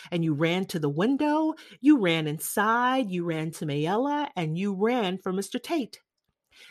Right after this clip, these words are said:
Did you, during all this running, run for a doctor?"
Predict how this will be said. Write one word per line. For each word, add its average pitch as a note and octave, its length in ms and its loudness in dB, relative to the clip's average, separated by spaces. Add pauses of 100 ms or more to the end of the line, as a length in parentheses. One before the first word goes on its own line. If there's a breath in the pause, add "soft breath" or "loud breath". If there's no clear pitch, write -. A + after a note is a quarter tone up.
Did D4 400 2
you, G3 380 0
during F#3+ 400 4
all C4 300 2
this G3+ 260 4
running, G3 480 -2 (160)
run F#3 260 0
for F#3+ 280 0
a E3+ 60 -4
doctor?" F3 580 -2